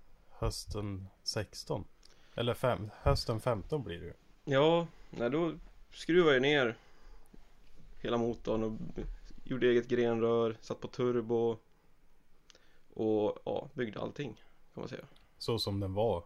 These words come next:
Speaker 2: Så
Speaker 1: sist den funkade i stort sett.
Speaker 2: Ja. Så jag körde så typ fem år. Fast det var bara första året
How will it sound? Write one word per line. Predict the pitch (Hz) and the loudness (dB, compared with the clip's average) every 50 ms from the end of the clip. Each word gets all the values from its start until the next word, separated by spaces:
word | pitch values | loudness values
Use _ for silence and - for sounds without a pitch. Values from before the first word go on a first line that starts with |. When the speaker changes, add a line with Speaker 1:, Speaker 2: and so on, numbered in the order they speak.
| - - | -12 -12
Speaker 2:
Så | - - | -10 -8
Speaker 1:
sist | - 104 92 - - | -6 -6 -8 -6 -8
den | 107 101 92 | -8 -8 -6
funkade | 101 101 90 85 - - - 113 | -8 -8 -10 -10 -6 -4 -2 -2
i | 95 | -2
stort | - - - 78 - - | -4 -8 -14 -16 -14 -16
sett. | - - - - | -16 -16 -12 -6
Speaker 2:
Ja. | 98 170 123 107 110 147 - - - - - - - - - - - - - - - - - - | -4 -2 -2 -2 -4 -6 -8 -14 -20 -20 -20 -20 -20 -20 -20 -20 -20 -20 -20 -20 -20 -20 -12 -6
Så | - | -6
jag | 139 | -4
körde | - - 127 120 117 139 160 | 0 0 0 0 0 -2 -2
så | - 170 170 | -2 -2 -2
typ | 123 - 110 - - - - - - - - - - - - - | -2 -2 -6 -6 -6 -12 -20 -20 -20 -20 -20 -20 -20 -20 -8 -4
fem | - 98 101 104 | -4 -2 -2 -2
år. | 107 - - - - - _ - - - - - - - - | -2 -4 -6 -8 -10 -18 _ -20 -20 -20 -20 -18 -18 -14 -12
Fast | - 120 - | -12 -10 -4
det | - | -2
var | 117 117 | -2 2
bara | 113 123 123 | 2 2 2
första | - 117 - - - - 127 | 2 -2 -6 -6 -6 -4 -2
året | 117 113 107 110 110 113 | 0 0 0 0 0 -2